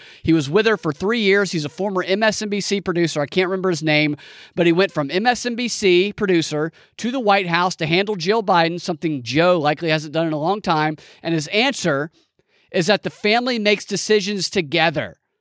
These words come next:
in regards to Hunter Biden. That, really, they make decisions together? That's very interesting. Perhaps Hunter's cameraman is Joe if they're making decisions together. I, I mean, what a stupid answer.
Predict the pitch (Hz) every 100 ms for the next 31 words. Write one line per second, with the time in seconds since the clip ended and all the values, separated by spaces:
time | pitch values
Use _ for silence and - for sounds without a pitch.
0 | _ _ _ _ _ 156 185 190 170 165
1 | - 156 139 135 117 117 156 156 127 151
2 | 208 254 254 220 202 214 - 185 214 196
3 | 220 196 - 160 190 214 202 - 247 233
4 | 214 190 180 202 170 185 240 - - -
5 | - - 240 247 220 - 214 240 220 196
6 | 202 214 160 220 269 196 95 _ _ _
7 | _ 170 185 208 196 - 190 170 190 156
8 | 147 - 147 131 120 - 220 220 233 233
9 | 269 320 226 - - 269 311 247 180 175
10 | 254 - 170 156